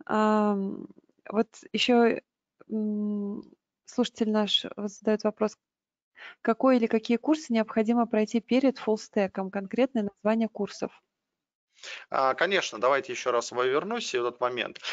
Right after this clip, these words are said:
Speaker 2: Смотрите, изначально наша дипломная программа Full Stack рассчитана от уровня совсем начинающего разработчика. Но если вы вообще не имеете опыта программирования, то есть там, например, даже в университете у вас не было,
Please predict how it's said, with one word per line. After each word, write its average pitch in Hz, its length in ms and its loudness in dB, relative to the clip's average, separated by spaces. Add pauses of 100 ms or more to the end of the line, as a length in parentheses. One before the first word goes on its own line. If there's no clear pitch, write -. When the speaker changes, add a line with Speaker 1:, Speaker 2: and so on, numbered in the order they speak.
(200)
Speaker 2:
Смотрите, 165 760 0
изначально 160 800 0
наша 160 360 0
дипломная 147 520 -4
программа 110 640 -2 (120)
Full 170 140 -2
Stack 110 420 -2 (140)
рассчитана 160 800 0
от 151 160 -8
уровня 143 420 -4
совсем 135 720 -2
начинающего 117 840 -2
разработчика. 113 840 -2 (160)
Но 151 440 2 (280)
если 180 480 0
вы 151 220 0
вообще 156 480 2
не 127 180 -10
имеете 131 440 -4
опыта 117 320 -4
программирования, 113 840 -4
то 185 180 0
есть 175 320 -2
там, 123 220 2
например, 127 380 -4
даже 143 280 2
в 139 40 -6
университете 139 720 -6
у 110 60 0
вас 123 200 -2
не 247 160 2
было, 214 280 0